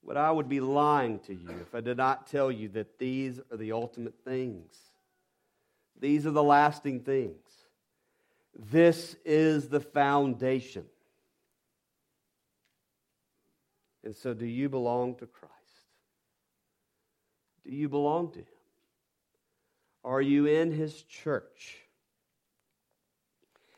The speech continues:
Is Jesus the one that you praise? Is Jesus the one you adore? Is He the one for whom you hunger?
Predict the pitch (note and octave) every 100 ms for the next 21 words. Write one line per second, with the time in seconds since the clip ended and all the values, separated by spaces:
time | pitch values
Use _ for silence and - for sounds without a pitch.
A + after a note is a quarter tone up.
0 | _ _ - C3 G#2+ B2 F#3+ F3+ F3+ F3
1 | D3 C3 B2+ C#3+ D3+ D3+ D#3 D3+ _ _
2 | _ _ _ - B2+ A2 G2+ A#2 A#2+ C3
3 | B2+ B2+ _ _ _ _ _ _ _ _
4 | _ _ _ _ _ _ _ _ _ -
5 | G#2+ A2 D#3 F#3 E3 F3+ E3+ D#3+ D3+ D#3+
6 | E3 D#3+ D3+ D3+ C3+ B2 B2 C3+ C#3+ C#3
7 | _ _ _ _ _ _ _ _ _ _
8 | _ _ _ _ _ _ _ G#2+ C#3+ D3+
9 | D#3 D3+ E3 D#3 A2+ G#2+ A#2 A2 C3 C3
10 | B2 A#2 A2 A2 A#2 F#2 D#2+